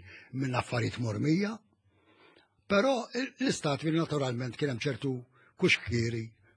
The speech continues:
maru fej aħna konna ngħidu lu tliet siġriet,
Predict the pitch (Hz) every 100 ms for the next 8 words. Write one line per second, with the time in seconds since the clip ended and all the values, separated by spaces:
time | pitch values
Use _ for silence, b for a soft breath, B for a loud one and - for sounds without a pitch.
0 | - 143 131 120 - 135 127 - B -
1 | - 127 123 127 120 120 120 123 - 143
2 | - 120 101 123 117 -